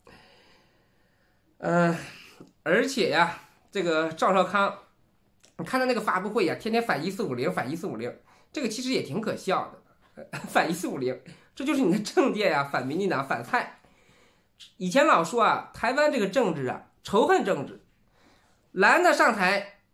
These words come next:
是因为绿的太差啊，讨厌绿的，绿的上台是因为讨厌蓝的，没有人有建设性的意见。岛内怎么发展啊？日后怎么办呢？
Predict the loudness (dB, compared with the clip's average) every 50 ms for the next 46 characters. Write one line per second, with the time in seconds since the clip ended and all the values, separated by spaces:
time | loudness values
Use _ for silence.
0 | _ _ _ _ _ -18 -12 -8 -4 -2 0 0 2 0 0 0 0 0 0 0
1 | 0 0 0 0 0 0 0 0 0 -4 -10 -18 _ -12 -12 -12 -12 -14 -14 -2
2 | 0 2 2 4 2 2 2 0 0 -2 -2 -2 -4 -8 _ _ _ _ _ _
3 | _ _ _ _ 0 2 2 4 4 4 2 2 2 2 0 -2 -2 -4 -2 0
4 | 0 0 0 -2 -2 -2 0 0 -2 -2 -2 -2 -2 -2 -4 -8 -6 0 0 2
5 | 4 4 2 2 2 2 0 -2 -4 -2 0 2 2 2 0 0 -4 -6 -6 -8
6 | -8 -8 -8 -8 -10 -10 -10 -14 -14 -16 _ _ _ _ _ _ _ _ _ _
7 | 0 2 2 2 0 2 2 2 2 2 2 2 2 2 0 0 -2 -4 -8 -14
8 | _ _ _ _ _ _ _ -4 0 0 2 2 2 2 4 4 4 4 4 2
9 | 0 -2 -4